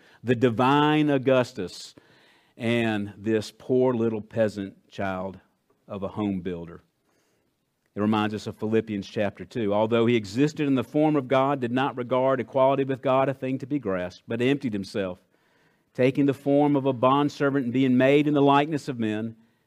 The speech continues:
being found in the appearance as a man, he humbled himself by becoming obedient to the point of death,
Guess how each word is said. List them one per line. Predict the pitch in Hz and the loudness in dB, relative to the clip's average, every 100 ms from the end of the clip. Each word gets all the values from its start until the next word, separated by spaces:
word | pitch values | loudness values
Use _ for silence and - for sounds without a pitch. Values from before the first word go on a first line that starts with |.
| - | -2
being | 127 | -2
found | 123 135 139 143 | 2 2 2 2
in | 135 | 2
the | |
appearance | 135 143 147 139 | 0 0 0 2
as | 156 156 | 2 2
a | 135 | 2
man, | 120 123 | 0 0
he | 127 | -4
humbled | 104 143 160 160 | -2 -4 -2 -2
himself | 156 - 131 123 117 | -4 -2 0 0 -2
by | 117 | -6
becoming | 110 110 131 127 123 | -6 -6 -4 -2 -2
obedient | 110 110 135 139 143 - | -4 -2 0 0 -2 -4
to | - | -14
the | 120 | -12
point | 135 131 | -6 -6
of | 127 | -4
death, | 107 101 104 | -2 -2 -4